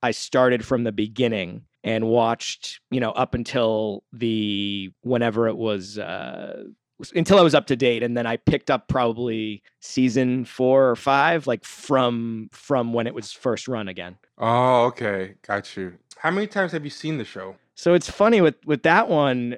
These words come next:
Speaker 1: you know, I, I loved it the first time I saw it, but it's just not a show that I feel the need to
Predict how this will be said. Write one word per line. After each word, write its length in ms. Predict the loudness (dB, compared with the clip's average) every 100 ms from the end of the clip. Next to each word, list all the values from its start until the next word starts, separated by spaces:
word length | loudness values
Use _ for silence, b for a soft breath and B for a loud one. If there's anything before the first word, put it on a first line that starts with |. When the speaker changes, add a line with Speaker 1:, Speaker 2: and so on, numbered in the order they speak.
| -4
Speaker 1:
you 120 | 0
know, 80 | 2
I, 180 | 2 2
I 160 | 2 2
loved 340 | 4 2 2
it 100 | 0
the 60 | -4
first 320 | 0 -2 0
time 160 | -2 -2
I 80 |
saw 320 | -4 0 2 2
it, 80 |
but 100 | 0
it's 120 | -4 -4
just 160 | 0
not 180 | 4 4
a 40 | 2
show 340 | 2 4 4
that 160 | 4 2
I 460 | 2 2 0 -4
feel 340 | -6 -2 0 0
the 80 |
need 460 | -4 -4 -2 -4 -6
to 800 | -4 0 2 0 -2 -4 -6 -10